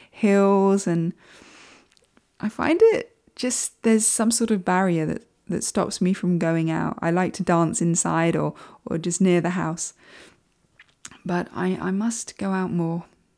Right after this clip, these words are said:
It's funny, it's a weird thing, isn't it? When you, you work from home,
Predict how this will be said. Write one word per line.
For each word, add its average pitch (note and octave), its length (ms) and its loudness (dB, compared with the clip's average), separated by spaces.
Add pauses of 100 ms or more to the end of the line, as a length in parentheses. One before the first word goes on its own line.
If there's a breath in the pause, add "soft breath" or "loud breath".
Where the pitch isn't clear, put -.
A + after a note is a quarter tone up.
(140)
It's G#3 140 -6
funny, G#3 360 -2
it's - 140 -8
a F#3+ 40 -4
weird G#3 240 0
thing, G#3 260 -2
isn't G#3 180 -2
it? E3+ 160 0 (380 loud breath)
When G#3+ 280 4
you, G#3+ 300 4
you G3 200 0
work G3 240 0
from F#3+ 180 -4
home, F#3+ 520 -2